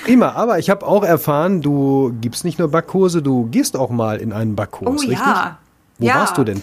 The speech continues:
Speaker 1: zuletzt?
Speaker 2: Ich war, äh, wieder mal das dritte Mal jetzt mittlerweile an der Bäckerakademie in Weinheim. Das ist ja unsere Bundesakademie, Akademie für das Bäckerhandwerk,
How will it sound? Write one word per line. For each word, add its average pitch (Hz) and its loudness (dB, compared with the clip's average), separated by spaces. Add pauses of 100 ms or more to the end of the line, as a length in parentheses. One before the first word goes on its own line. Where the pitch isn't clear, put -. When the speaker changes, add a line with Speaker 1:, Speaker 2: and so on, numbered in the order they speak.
Speaker 1:
zuletzt? 92 -12
Speaker 2:
Ich - -8
war, 247 0
äh, 202 -4
wieder 247 0
mal 220 0
das 208 -8
dritte 277 -6
Mal 180 -4
jetzt 180 -10
mittlerweile 185 -6
an 196 -6
der 196 -6
Bäckerakademie 196 -6
in 180 -12
Weinheim. 185 -6
Das 185 -10
ist 202 -12
ja 196 -8
unsere 190 -8
Bundesakademie, 196 -6 (320)
Akademie 208 -4
für 208 -10
das 190 -10
Bäckerhandwerk, 185 -10